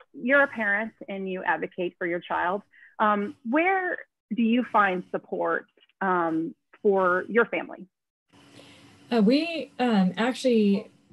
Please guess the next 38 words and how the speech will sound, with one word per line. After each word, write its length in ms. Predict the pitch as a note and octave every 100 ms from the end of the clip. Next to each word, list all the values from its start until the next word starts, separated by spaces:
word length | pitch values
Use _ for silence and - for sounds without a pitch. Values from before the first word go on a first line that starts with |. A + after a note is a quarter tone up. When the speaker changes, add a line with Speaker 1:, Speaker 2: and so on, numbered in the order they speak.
| - -
Speaker 2:
um, 260 | G3+ F#3+
every 240 | - G#3+ B3
month 380 | A3 G#3+ B3+ -
we 100 | G3+
try 300 | A3+ G3+ G3
that 160 | F#3+
we 80 | F#3+
can, 640 | - C#4 D4+ D4+ D4+ - -
we 180 | A3+
try 200 | G3+ A#3
to 100 | G#3+
join 280 | G3+ G#3 G3+
the 80 | F#3+
family 340 | - F#3+ A3
meetings 400 | A3 G#3+ G#3+ A3+
for 120 | - G3
U 200 | F#3+ F3+
R 180 | E3+
Hope. 300 | E3+ G#3 G#3+
It's 160 | - -
been 260 | A3 F#3+ -
a 140 | F#3
wonderful 680 | G#3 G#3+ B3 B3+ A#3+ A3+ G3+
resource. 640 | F#3+ G3 A3 G#3+ A#3 A3+
It's 220 | - G3
been 260 | - F#3+ G3+
so 280 | G3 A#3+ A#3
great, 420 | G#3 G3 F#3+ -
not 300 | G#3+ G#3 G3
just 280 | G#3 G3 -
for, 340 | G3+ F3+ F3
you 120 | G3+ G3
know, 220 | E3+ F3 -
for 80 |
me 180 | A3+ D#4+
as 120 | C4+
a 60 | G#3
parent, 480 | G3 G3+ F#3 F3+